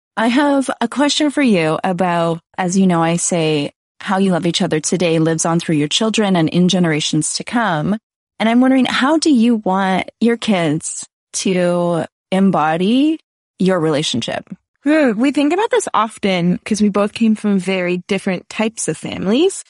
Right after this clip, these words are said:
Speaker 2: And we remind ourselves often that our kids, our kids are watching us. We are their, we are their greatest model. And, and that is true of, of what a partnership looks like. And, and whoever they choose as their future partner, we want them to,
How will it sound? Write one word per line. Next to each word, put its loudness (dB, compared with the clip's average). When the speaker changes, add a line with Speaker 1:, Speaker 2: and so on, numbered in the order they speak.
Speaker 2:
And 2
we 2
remind 2
ourselves -2
often 2
that -2
our -4
kids, -4
our -8
kids -2
are 0
watching 0
us. -2
We 0
are 0
their, -2
we 0
are 0
their -2
greatest -6
model. -2
And, 0
and 2
that -2
is -2
true 0
of, -4
of -2
what 0
a -2
partnership -4
looks -6
like. -4
And, 0
and 0
whoever 0
they 0
choose 0
as -2
their -2
future -4
partner, -2
we 0
want 0
them 0
to, 0